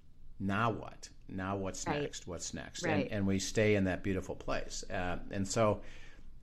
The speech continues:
Speaker 1: uh, we've talked about the purpose of all that, and, and then there's some really, um, uh, things to understand is it's really critical, um, as it defines us, um,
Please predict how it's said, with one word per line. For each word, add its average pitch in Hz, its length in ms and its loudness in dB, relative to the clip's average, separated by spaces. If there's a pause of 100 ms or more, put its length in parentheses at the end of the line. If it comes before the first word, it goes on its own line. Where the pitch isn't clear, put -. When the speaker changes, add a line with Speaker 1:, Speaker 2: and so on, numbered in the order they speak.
(100)
Speaker 1:
uh, 92 360 2
we've 110 160 2
talked 110 260 8
about 101 200 2
the - 80 -2
purpose - 440 6
of 78 120 -2
all 73 140 -2
that, 73 440 -6
and, 98 340 0
and 101 220 -2
then 98 300 2
there's 110 220 2
some 107 180 0
really, 170 280 2
um, 95 160 2 (160)
uh, 87 280 -4
things 123 400 4
to 101 100 2
understand 98 880 2 (640)
is 104 420 6
it's - 280 4
really 156 360 6
critical, 110 920 0 (840)
um, 90 540 -4
as 117 320 2
it 104 180 -2
defines 101 680 0
us, - 380 -6 (360)
um, 90 480 -2